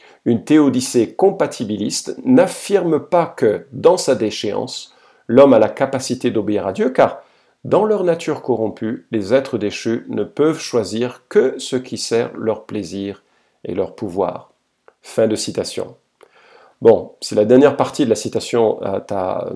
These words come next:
troublé, ben, tu peux, euh, acheter le livre de théologie systématique et puis, euh, le reprendre, euh, et, et puis réfléchir là-dessus, là-dessus. Je te propose de lire aussi Éphésiens en soulignant un peu la, la souveraineté de Dieu avec une couleur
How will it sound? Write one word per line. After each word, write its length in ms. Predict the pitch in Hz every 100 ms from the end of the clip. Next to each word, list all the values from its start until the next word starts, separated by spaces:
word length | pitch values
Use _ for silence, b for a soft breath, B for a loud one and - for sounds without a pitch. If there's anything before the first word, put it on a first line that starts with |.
| -
troublé, 420 | - 117 117 147 156 B B B
ben, 140 | - 98
tu 140 | -
peux, 320 | - 107 104 -
euh, 140 | 95
acheter 340 | - - - 107
le 100 | 104
livre 360 | 110 104 101
de 100 | 98
théologie 380 | 95 110 107 101
systématique 720 | 123 127 127 117 - 135 -
et 140 | - 110
puis, 340 | - 127 120
euh, 160 | 107 104
le 120 | 107 113
reprendre, 640 | 104 104 120 120 120 101
euh, 220 | 101 101 98 - _
et, 240 | 98 95 101
et 20 |
puis 140 | -
réfléchir 420 | 98 95 98 -
là-dessus, 240 | 95 - -
là-dessus. 420 | 110 - 175 185 B B B B
Je 60 | -
te 60 |
propose 340 | 120 110 117 107
de 60 | 107
lire 200 | 117 101
aussi 260 | - 127
Éphésiens 500 | 107 - 110 92 127
en 60 | 110
soulignant 480 | - 120 117 123 113
un 60 |
peu 160 | - 139
la, 180 | 117 92
la 120 | 92
souveraineté 460 | - 127 127 123
de 120 | 110 107
Dieu 420 | 101 156 - -
avec 260 | - 95 90
une 100 | 104
couleur 400 | - 120 151 165